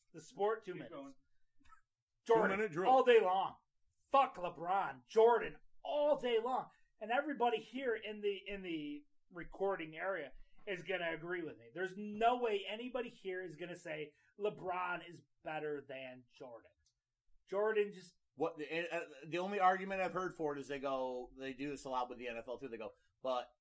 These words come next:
Speaker 3: look at who they were playing against at the time." But I think basketball is one of those sports where
Speaker 1: Jordan would al-
Speaker 3: it's not,
Speaker 1: Jordan
Speaker 3: it,
Speaker 1: and
Speaker 3: it's
Speaker 1: Pippen,
Speaker 3: relevant.
Speaker 1: Jordan and Pippen alone.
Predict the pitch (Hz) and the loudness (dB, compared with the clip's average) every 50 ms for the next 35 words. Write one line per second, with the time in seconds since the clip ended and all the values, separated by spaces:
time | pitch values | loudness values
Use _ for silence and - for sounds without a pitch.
0 | _ _ 120 123 135 - 160 143 127 131 139 127 135 131 117 113 110 - 143 127 | _ _ -10 -10 -8 -6 -6 -6 -6 -6 -6 -6 -6 -6 -6 -6 -8 -8 -8 -8
1 | 123 117 113 107 107 120 120 120 123 - - - 120 - 113 107 - 160 175 196 | -8 -8 -10 -10 -8 -6 -6 -6 -8 -10 -12 -12 -12 -12 -12 -10 -8 -6 -4 -4
2 | 190 156 135 127 131 156 185 277 277 262 208 139 151 180 185 - - 143 131 131 | -2 -2 -2 0 0 0 -2 -2 -4 -4 -2 -2 -2 -2 -2 -6 -8 -6 -4 -4
3 | 123 120 117 131 143 147 143 139 135 - - - 139 143 151 151 - - 220 226 | -4 -6 -6 -8 -8 -6 -6 -6 -8 -10 -10 -8 -6 -6 -6 -6 0 6 8 8
4 | 247 254 247 247 247 240 233 196 220 208 - - - _ _ _ _ _ - 226 | 8 8 6 2 0 -6 -2 0 0 0 0 -2 -8 _ _ _ _ _ -2 0
5 | 220 - 196 196 - 156 151 151 151 151 151 151 - _ _ _ _ _ _ _ | 0 0 0 -2 -2 0 0 2 2 0 -2 -4 -6 _ _ _ _ _ _ _
6 | - 240 247 269 269 285 269 269 240 208 147 151 214 247 - - 147 - 208 - | 6 8 8 8 6 4 0 -4 -6 -4 -2 0 2 4 6 6 6 4 4 0
7 | - - _ _ _ 160 - 208 226 240 240 262 262 247 233 - - - 214 233 | -10 -14 _ _ _ -4 0 2 4 4 2 2 0 -4 -8 -8 -8 -2 -2 -2
8 | 226 - 220 214 180 170 175 170 170 170 180 196 202 202 190 170 156 139 | 0 0 -2 -2 -4 -6 -10 -10 -8 -2 0 2 2 2 2 0 -2 -6